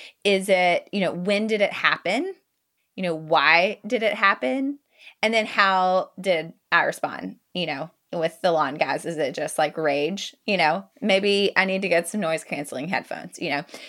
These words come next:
But I think those questions will kinda help you establish what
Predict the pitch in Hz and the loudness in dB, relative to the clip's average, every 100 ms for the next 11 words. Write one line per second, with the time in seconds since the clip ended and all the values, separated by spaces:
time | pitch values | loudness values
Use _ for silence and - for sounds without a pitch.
0 | - - 233 233 262 247 233 240 240 226 | -20 0 2 4 0 2 2 4 2 -6
1 | - 202 196 202 190 175 175 175 170 165 | -2 0 0 0 -2 0 -2 -2 -2 -4
2 | 180 170 - 170 165 156 - 170 - 151 | -2 -4 -4 -4 -2 -2 -2 -4 0 2
3 | 127 180 240 254 - - - 175 165 170 | 4 2 2 -2 -12 -14 -4 2 2 2